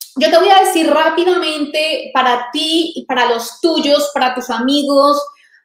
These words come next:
para que te lleves estas básicas cinco, cinco verdades incómodas. Yo también aquí te vengo a incomodar en cosas.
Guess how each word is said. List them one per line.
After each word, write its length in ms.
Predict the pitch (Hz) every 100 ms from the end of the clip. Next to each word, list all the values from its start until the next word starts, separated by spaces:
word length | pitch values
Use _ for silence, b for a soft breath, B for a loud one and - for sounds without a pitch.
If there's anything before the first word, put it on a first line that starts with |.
| -
para 520 | 247 240 233 233 -
que 260 | - 240 240
te 80 | 240
lleves 300 | 247 262 262
estas 440 | 302 - 254 -
básicas 580 | 262 269 294 302 285 - -
cinco, 760 | 311 330 320 320 311 311 - -
cinco 440 | - 349 349 349
verdades 480 | 320 - 240 494 -
incómodas. 920 | 277 247 240 262 269 330 370 415 403
Yo 100 | -
también 280 | 269 277 277
aquí 260 | 285 302 -
te 100 | 285
vengo 400 | 277 277 277 285
a 40 | 269
incomodar 760 | 262 - 233 220 208 196 214
en 140 | 381 359
cosas. 480 | 381 381 403 415